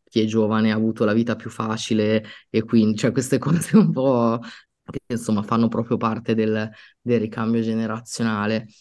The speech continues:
A-, al di là di questo, mm, per me è particolarmente, vabbè, ovviamente, eh, la, la, la pagina credo che viene citata più spesso è quella dei, dei giovani elefanti senza punti di riferimento,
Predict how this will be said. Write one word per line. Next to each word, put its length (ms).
A-, 200
al 160
di 100
là 100
di 120
questo, 1000
mm, 480
per 180
me 300
è 120
particolarmente, 1300
vabbè, 260
ovviamente, 760
eh, 240
la, 200
la, 240
la 220
pagina 460
credo 240
che 120
viene 280
citata 640
più 180
spesso 720
è 120
quella 380
dei, 200
dei 180
giovani 360
elefanti 720
senza 320
punti 340
di 140
riferimento, 960